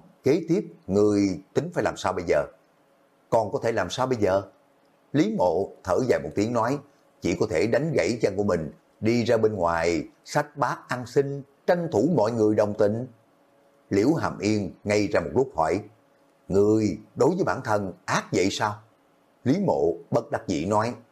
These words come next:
"Không ác với mình một chút, cái mạng liền không còn rồi." Con người có bảy phách, còn có hai phách, sinh ra ở ái tình cùng với dục tình. Liễu Hàm Yên tựa như nghĩ tới cái gì, tiếp tục nói,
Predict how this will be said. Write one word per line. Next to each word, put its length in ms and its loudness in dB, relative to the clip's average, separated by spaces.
"Không 360 -2
ác 200 -6
với 100 2
mình 180 -2
một 140 -4
chút, 140 0
cái 120 0
mạng 320 -4
liền 260 0
không 220 -2
còn 260 0
rồi." 320 2
Con 240 0
người 420 0
có 80 0
bảy 240 -2
phách, 160 -4
còn 340 2
có 80 -2
hai 200 0
phách, 220 -2
sinh 260 -2
ra 360 -2
ở 140 4
ái 240 -4
tình 260 0
cùng 160 0
với 120 -2
dục 200 2
tình. 200 0
Liễu 240 2
Hàm 240 -4
Yên 300 -2
tựa 180 6
như 380 2
nghĩ 220 0
tới 120 0
cái 100 0
gì, 260 0
tiếp 200 2
tục 140 -4
nói, 260 0